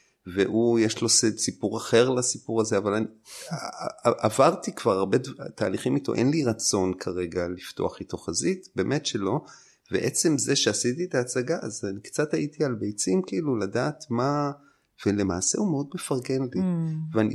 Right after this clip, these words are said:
Speaker 1: וגם הייתה לי בביקור האחרון בקנדה איזושהי שיחה מאוד פתוחה איתו, שלא הייתה אף פעם, על הטראומות שלו,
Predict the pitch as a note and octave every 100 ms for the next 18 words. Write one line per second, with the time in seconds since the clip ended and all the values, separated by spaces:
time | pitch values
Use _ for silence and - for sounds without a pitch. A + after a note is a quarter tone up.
0 | - G2 A2 D3 D3 C3+ C#3 G2+ - -
1 | A#2+ C#3 - G2+ A#2+ B2 B2 A#2+ C#3 A2
2 | F#2+ - F#2+ - F#2 - C3 A#2 B2 _
3 | - - B2 B2 B2+ - G2 A#2 C3 C#3
4 | - - - C#3 A#2+ G2 - _ _ -
5 | G2 - G#2 A#2 D#3+ E3+ D#3+ - G2 A#2+
6 | C#3